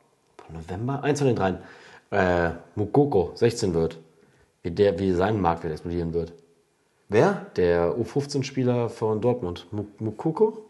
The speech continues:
Speaker 2: Ach so, dieser Schwatte.
Speaker 1: Ja.
Speaker 2: Den sie
Speaker 1: Bis der sechzehn ist, dann spielt er direkt Bundesliga und wie der
Speaker 2: Ja,
Speaker 1: explodieren wird,
Speaker 2: der
Speaker 1: mit dem werden sie irgendwie einfach mal zwei hundert Millionen verdienen.
Speaker 2: Der spielt ja, der schießt ja Tore, ne?
Speaker 1: Ja, der, der, der macht mehr Tore als, als, oder
Speaker 2: Als
Speaker 1: Assists,
Speaker 2: alle, die
Speaker 1: als
Speaker 2: viel
Speaker 1: was.
Speaker 2: älter sind und
Speaker 1: Ja,
Speaker 2: so.
Speaker 1: es ist
Speaker 2: Ja, das hab ich
Speaker 1: unglaublich.
Speaker 2: auch mal gelesen.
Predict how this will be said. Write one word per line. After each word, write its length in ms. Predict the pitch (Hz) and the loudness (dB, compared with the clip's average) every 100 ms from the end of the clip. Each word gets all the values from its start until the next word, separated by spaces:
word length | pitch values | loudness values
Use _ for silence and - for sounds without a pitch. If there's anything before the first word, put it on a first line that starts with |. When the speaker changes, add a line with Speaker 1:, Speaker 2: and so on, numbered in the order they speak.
| - | -12
Speaker 2:
Ach 200 | 85 - | -8 -8
so, 280 | - 80 80 | -10 -8 -8
dieser 560 | 82 78 82 80 80 76 78 - - | -8 -8 -8 -8 -10 -12 -14 -20 -18
Schwatte. 560 | - 98 - 85 78 - - - | -8 -6 -2 -4 -4 -10 -14 -6
Speaker 1:
Ja. 260 | 90 80 78 - _ _ _ _ | -4 -4 -8 -16 _ _ _ _
Speaker 2:
Den 120 | 85 85 | -14 -10
sie 320 | 82 85 82 | -6 -6 -4
Speaker 1:
Bis 160 | 80 82 | -6 0
der 140 | 104 92 | 2 4
sechzehn 280 | 107 120 127 | 2 2 -2
ist, 60 | |
dann 80 | 117 | -2
spielt 140 | 107 | 0
er 80 | 104 | 2
direkt 200 | 98 95 | 2 0
Bundesliga 340 | 107 113 117 113 | 0 0 2 0
und 100 | 98 | 2
wie 60 | |
der 120 | 95 | 0
Speaker 2:
Ja, 60 | 98 | 0
Speaker 1:
explodieren 240 | 98 101 104 | 0 0 0
wird, 80 | 87 | 0
Speaker 2:
der 40 | |
Speaker 1:
mit 40 | 87 | 2
dem 160 | 107 | 4
werden 180 | 107 110 | 4 2
sie 120 | 101 | 0
irgendwie 300 | 107 107 107 | 0 0 2
einfach 200 | 101 98 | 0 -2
mal 140 | 104 98 | -2 -2
zwei 140 | 104 | 0
hundert 80 | 95 | 0
Millionen 260 | 90 92 | 0 0
verdienen. 320 | 95 87 85 82 | -2 -4 -6 -6
Speaker 2:
Der 180 | 85 | -8
spielt 360 | 82 - 95 85 | -8 -12 -14 -8
ja, 340 | 95 90 87 85 | -6 -4 -6 -8
der 340 | 76 87 85 | -6 -6 -4
schießt 340 | - - - | -8 -14 -8
ja 60 | - | -8
Tore, 420 | - 104 92 78 | -4 -4 -4 -6
ne? 60 | 78 | 0
Speaker 1:
Ja, 240 | 82 92 | 4 6
der, 100 | 98 | 6
der, 160 | 95 95 | 6 4
der 120 | 90 | 4
macht 200 | 98 87 | 0 0
mehr 380 | 95 98 98 - | 0 0 -2 -6
Tore 360 | - 101 95 90 | 0 2 2 0
als, 500 | 92 95 85 - - | 0 -2 -4 -10 -10
als, 800 | 73 82 80 - - - - - | -6 -6 -6 -10 -16 -16 -16 -8
oder 140 | 90 | -6
Speaker 2:
Als 160 | 85 - | -6 -6
Speaker 1:
Assists, 280 | 87 - - | -8 -2 2
Speaker 2:
alle, 160 | 107 90 | 2 0
die 60 | |
Speaker 1:
als 80 | 95 95 | -4 -2
Speaker 2:
viel 80 | |
Speaker 1:
was. 160 | 90 82 | -2 -2
Speaker 2:
älter 220 | 85 95 | -4 -4
sind 240 | 85 87 80 | -4 -8 -2
und 60 | |
Speaker 1:
Ja, 280 | 87 90 90 | 0 2 0
Speaker 2:
so. 100 | 85 | -2
Speaker 1:
es 60 | 80 | -10
ist 80 | |
Speaker 2:
Ja, 40 | - | -6
das 40 | |
hab 0 | 113 | -2
ich 60 | |
Speaker 1:
unglaublich. 320 | 95 95 90 87 | 2 2 0 -4
Speaker 2:
auch 20 | |
mal 100 | 90 | -6
gelesen. 420 | 85 78 78 78 | -8 -10 -10 -12